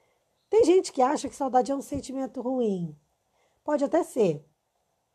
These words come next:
Dependendo de como a gente vá se relacionando ali com a saudade, ela pode até levar à depressão, por exemplo.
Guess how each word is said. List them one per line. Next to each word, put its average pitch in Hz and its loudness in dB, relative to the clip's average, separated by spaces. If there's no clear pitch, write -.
Dependendo 202 -2
de - -12
como 247 -2
a 240 6
gente 240 -4
vá 208 2
se 208 -10
relacionando 208 2
ali 202 0
com 208 -6
a 202 -6
saudade, 190 -2
ela 196 -2
pode 208 2
até 214 0
levar 262 4
à 247 6
depressão, 247 -4
por 247 -4
exemplo. 190 -4